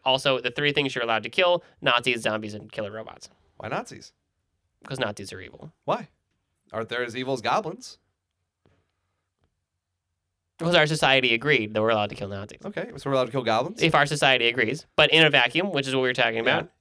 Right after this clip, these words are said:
Speaker 1: killing a goblin for no, for just killing a goblin for no reason.
Speaker 2: There, that's, that's the equivalent, I'd say, of killing a Nazi.
Speaker 1: No, Nazis have a long history of killing people.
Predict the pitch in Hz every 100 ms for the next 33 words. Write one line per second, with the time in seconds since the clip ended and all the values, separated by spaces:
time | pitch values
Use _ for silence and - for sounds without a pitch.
0 | _ - 143 135 147 135 113 107 117 151
1 | - _ _ 156 131 120 - 143 135 -
2 | - 143 160 180 117 117 120 127 123 151
3 | 104 104 135 - _ _ 113 160 117 120
4 | - - 107 - - 131 123 160 131 131
5 | 147 104 - 107 101 98 - 139 - -
6 | 147 151 151 151 151 165 156 165 135 120
7 | 120 127 123 127 123 - 147 147 156 -
8 | 127 - 110 110 - 117 - 131 117 160